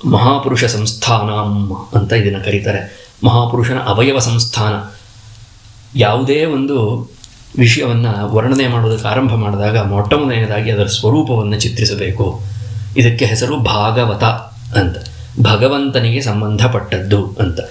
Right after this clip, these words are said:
ಯಥಾ ರಾಮಾಯಣಂ ಅಂತ ಹೆಸರಿಟ್ರು ವಾಲ್ಮೀಕಿಗಳು, ಅದನ್ನ ರಾಮಾಯಣ ಅಂತ ಇಟ್ಟಾಗ ಮೊಟ್ಟ ಮೊದಲನೇದಾಗಿ, ಅಥವಾ ನಾರದರೇ ವಾಲ್ಮೀಕಿಗಳಿಗೆ ರಾಮಾಯಣವನ್ನು ಉಪದೇಶ ಮಾಡಿದಾಗ ಎಲ್ಲಿಂದ ಶುರು ಮಾಡಿದ್ರು? "ವ್ಯೂಢೋರಸ್ಕೋ ವೃಷಸ್ಕಂಧಃ",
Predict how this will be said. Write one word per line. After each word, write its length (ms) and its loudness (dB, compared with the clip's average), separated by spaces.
ಯಥಾ 600 0
ರಾಮಾಯಣಂ 840 2
ಅಂತ 180 2
ಹೆಸರಿಟ್ರು 840 0
ವಾಲ್ಮೀಕಿಗಳು, 840 0
ಅದನ್ನ 240 4
ರಾಮಾಯಣ 500 0
ಅಂತ 220 -2
ಇಟ್ಟಾಗ 440 0
ಮೊಟ್ಟ 420 0
ಮೊದಲನೇದಾಗಿ, 800 0
ಅಥವಾ 240 2
ನಾರದರೇ 880 0
ವಾಲ್ಮೀಕಿಗಳಿಗೆ 640 2
ರಾಮಾಯಣವನ್ನು 560 0
ಉಪದೇಶ 280 2
ಮಾಡಿದಾಗ 480 0
ಎಲ್ಲಿಂದ 300 4
ಶುರು 200 0
ಮಾಡಿದ್ರು? 600 0
"ವ್ಯೂಢೋರಸ್ಕೋ 680 2
ವೃಷಸ್ಕಂಧಃ", 920 0